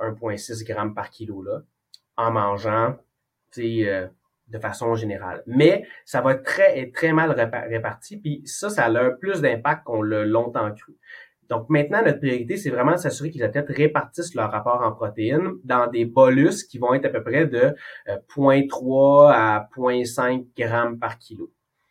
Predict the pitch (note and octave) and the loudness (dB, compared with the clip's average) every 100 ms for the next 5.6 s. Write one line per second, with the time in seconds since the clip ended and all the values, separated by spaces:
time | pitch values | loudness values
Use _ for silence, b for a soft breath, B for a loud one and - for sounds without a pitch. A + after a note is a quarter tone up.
0 | _ b _ B2+ C3 C3+ A#2+ A2 G#2 G2+ | _ b _ 2 4 2 0 2 2 0
1 | G2+ A2+ A2 C3+ C3+ B2+ B2 C#3 D#3+ E3 | -2 -4 0 2 2 4 6 6 6 0
2 | - G#2+ G#2 A2+ - A#2+ B2 B2 A2+ G2+ | -6 -4 -4 -8 -6 -2 0 0 0 -2
3 | G2 G2 - - A2+ G#2+ G#2+ G#2 A2+ B2 | -2 -6 -14 -14 -8 -6 -4 -4 -4 -2
4 | C#3+ C#3 G#2+ G2+ C#2+ G#2 G#2+ G#2+ A2 B2+ | -2 -4 -8 -8 -6 -6 -6 -4 0 0
5 | A#2 A2 A#2+ A#2+ A2 G#2+ | -2 -6 -4 0 0 -2